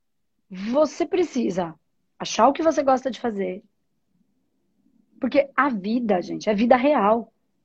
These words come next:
Não é loucubrações que a vida passa e a gente viveu lá no mundo, sei lá, eu aonde. Ah, mas existe a espiritualidade?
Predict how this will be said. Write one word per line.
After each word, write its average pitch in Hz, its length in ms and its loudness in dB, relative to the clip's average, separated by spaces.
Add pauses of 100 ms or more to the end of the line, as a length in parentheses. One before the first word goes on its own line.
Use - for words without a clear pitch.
(3250)
Não 294 320 6
é 302 360 4
loucubrações 247 1000 0
que - 80 -2
a 294 60 2
vida 285 260 -2
passa 233 580 -2
e 220 120 -6
a 233 40 0
gente 240 200 -12
viveu 247 320 2
lá 254 300 4
no 285 160 -8
mundo, 269 600 -8
sei 262 200 2
lá, 254 340 0
eu 254 100 -6
aonde. 285 380 -6 (400)
Ah, 311 260 6
mas 285 160 0
existe 285 340 -4
a 269 40 4
espiritualidade? 208 760 -4